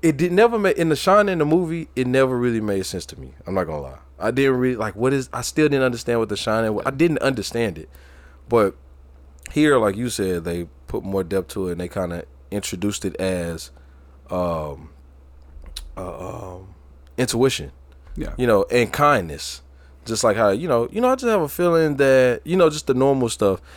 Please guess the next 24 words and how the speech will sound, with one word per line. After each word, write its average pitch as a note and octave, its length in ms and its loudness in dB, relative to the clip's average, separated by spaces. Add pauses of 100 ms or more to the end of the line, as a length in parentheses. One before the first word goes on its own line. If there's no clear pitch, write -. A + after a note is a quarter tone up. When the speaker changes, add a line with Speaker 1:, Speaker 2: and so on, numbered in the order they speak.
(160)
Speaker 1:
And A#2+ 120 4
then C3+ 120 4
I, A#2 240 4 (140)
to C3 120 -2
me, C3 200 2
it B2 60 4
was A2+ 200 -2
like G#2 300 2
si-, - 220 -14 (640)
signifying, G2+ 1040 -4
like, E2+ 380 -10 (380)
the G#2 80 -6
vampires G#2 600 0
are G#2 140 -2
just G#2 240 -8
the G2 80 -6
people B2+ 400 -6
that G2 160 -2
wanna F#2+ 280 -4
take - 300 -8
your F#2 100 -8
kindness F#2 380 -6
for - 160 -14
weakness. - 420 -14